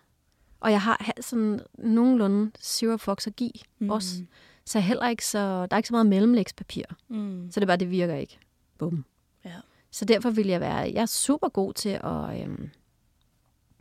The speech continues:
Speaker 1: altså sådan det der, det er rigtig sjovt at have coaching-sessioner også, fordi der, der er en eller anden, der er noget med, at der er noget, der er så klarsynet.
Speaker 2: Mm.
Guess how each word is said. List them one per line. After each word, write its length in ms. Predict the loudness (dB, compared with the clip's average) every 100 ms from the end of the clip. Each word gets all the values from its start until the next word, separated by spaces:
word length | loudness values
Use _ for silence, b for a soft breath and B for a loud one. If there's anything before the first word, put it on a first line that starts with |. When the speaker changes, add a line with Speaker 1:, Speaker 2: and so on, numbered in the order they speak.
| _ _ _ _ -20 _ -10
Speaker 1:
altså 200 | -4 2
sådan 140 | 2
det 100 | 4
der, 160 | 4 4
det 100 | 0
er 80 | -2
rigtig 220 | -4 -2
sjovt 240 | 0 0
at 40 | -2
have 80 | -4
coaching-sessioner 840 | -4 -4 -4 -4 -4 -4 -4 -4
også, 340 | -4 -4 -4
fordi 200 | -4 -6
der, 300 | -4 -4 -4
der 100 | -4
er 200 | -2 -2
en 160 | 0 0
eller 100 | 0
anden, 120 | 0 0
der 60 |
er 40 | 0
noget 180 | 2
med, 60 | 2
at 40 | 0
der 60 |
er 40 | 0
noget, 180 | 0
der 60 | 0
er 120 | -2 -4
så 340 | -6 -4 -6 -10
klarsynet. 720 | -10 -6 -4 -4 -4 -6 -8 -10 _
Speaker 2:
Mm. 360 | -10 -8 -8